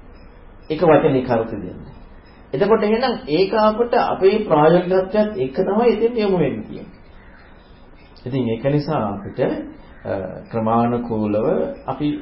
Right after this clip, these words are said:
අපේ තේරෙන කෝණයට මේ දේශනා ටික ටික අපි අධ්‍යයනය කරාට ප්‍රශ්නයක් නෑ. එහෙම අපිට නොත්-, මේ ඒකාන්ත කළා කාගේවත් ඒවා කියන්න බෑ. මොකද හේතුව හැමෝම මම කරත් එහෙමයි.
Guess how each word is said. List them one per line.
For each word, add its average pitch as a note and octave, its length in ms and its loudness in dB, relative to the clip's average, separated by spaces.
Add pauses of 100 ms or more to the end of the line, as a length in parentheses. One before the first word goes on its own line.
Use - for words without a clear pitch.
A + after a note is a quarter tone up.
(140)
අපේ C3 300 0
තේරෙන A#2 360 0
කෝණයට A2 400 0
මේ B2+ 340 4
දේශනා A2+ 440 -4
ටික C3 180 -6
ටික C3 220 -6
අපි C3+ 180 -2
අධ්‍යයනය A#2+ 420 0
කරාට A2+ 320 -6
ප්‍රශ්නයක් G#2+ 500 -8
නෑ. G#2+ 200 -8 (440)
එහෙම B2+ 260 -2
අපිට A#2+ 300 -2 (300)
නොත්-, A#2 260 -8
මේ G2 480 -6 (720)
ඒකාන්ත D3+ 460 2
කළා F3 280 4
කාගේවත් D#3 400 6
ඒවා D#3+ 180 0
කියන්න D3+ 240 0
බෑ. D3+ 120 2
මොකද C#3 220 -6
හේතුව C#3 340 -4
හැමෝම A#2 520 -2 (420)
මම A#2 200 0
කරත් - 320 2
එහෙමයි. F#3 360 -6